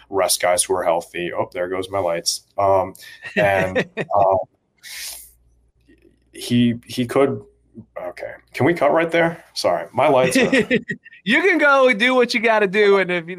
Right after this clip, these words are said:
Speaker 2: there you go.
Speaker 1: All right, I got these fancy lights that, that turn off and on,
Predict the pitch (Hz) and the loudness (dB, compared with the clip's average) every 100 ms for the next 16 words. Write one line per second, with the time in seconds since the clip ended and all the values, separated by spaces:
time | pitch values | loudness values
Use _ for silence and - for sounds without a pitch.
0 | 190 208 170 131 113 104 98 _ _ _ | -6 -2 -2 -4 -4 -6 -10 _ _ _
1 | _ _ - 107 87 120 131 113 - 113 | _ _ -2 2 4 2 2 0 0 -2
2 | 107 101 95 92 - 95 87 87 95 - | -2 0 0 0 -2 -6 -10 -10 -14 -6
3 | 101 92 90 95 90 104 85 | -4 -2 -4 -6 -4 -4 -4